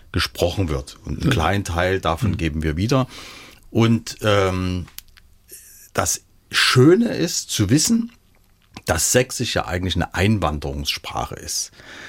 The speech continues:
Speaker 1: Also wenn heute immer wieder über das Sächsische geschimpft wird und das, äh, wird also gesagt, dass das ganz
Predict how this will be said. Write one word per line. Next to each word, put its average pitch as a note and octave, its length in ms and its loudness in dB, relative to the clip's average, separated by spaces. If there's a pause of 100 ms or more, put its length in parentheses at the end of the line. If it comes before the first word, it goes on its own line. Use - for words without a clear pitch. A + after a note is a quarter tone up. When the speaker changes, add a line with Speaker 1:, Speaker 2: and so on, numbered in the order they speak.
(140)
Speaker 1:
Also E2+ 220 0
wenn F#2+ 200 2
heute G2 240 2
immer G#2 200 2
wieder G#2 200 0
über F#2+ 160 -2
das E2+ 200 -6
Sächsische G#2+ 380 -2
geschimpft D3 560 0
wird A#2 300 4
und E2+ 200 -8
das, E2 180 -4
äh, F2 400 0
wird F2 200 -4
also F2 240 0
gesagt, F2 380 -2
dass E2+ 120 -8
das - 240 -10
ganz F#2 300 -4